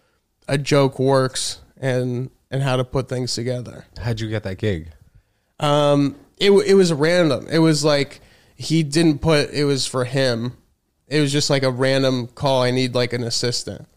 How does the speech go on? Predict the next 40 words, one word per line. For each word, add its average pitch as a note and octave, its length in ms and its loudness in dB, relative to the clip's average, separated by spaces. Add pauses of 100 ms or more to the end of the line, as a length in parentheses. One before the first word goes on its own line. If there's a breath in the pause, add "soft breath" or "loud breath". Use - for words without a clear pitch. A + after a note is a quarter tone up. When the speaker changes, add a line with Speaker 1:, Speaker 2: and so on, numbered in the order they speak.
(240)
Speaker 1:
And C3 100 -6
so B2+ 140 2
I A#2 100 2
just A#2 160 -6
said, A2+ 200 -2
"I'm B2 160 -2
an B2 80 -4
assistant." B2 520 -4
And B2 80 -6
he A#2 60 -4
said B2+ 220 -4
to A#2 100 -4
send C3 300 0
in B2 160 -2
a A#2+ 40 -4
funny B2 360 -2
video. A2+ 580 -8 (460)
So - 140 -4
I A#2+ 80 2
sent B2+ 280 -2
in B2 100 0
a A#2 40 -2
video, B2 680 0 (580)
and A#2+ 220 -2
then A#2+ 220 2
I A2+ 80 2
went A#2+ 320 -2
there, A#2+ 400 0
and B2 240 -4
then A2+ 480 -4 (520)
that's, - 400 -4 (160)
that's - 200 -8
how, F#2 260 -12 (680)
yeah. G1+ 120 -12 (260)
Speaker 2:
What A2+ 160 2
made A#2 240 4
you A2 80 2
move A2 200 2
to F#2 80 0
Austin? - 460 -2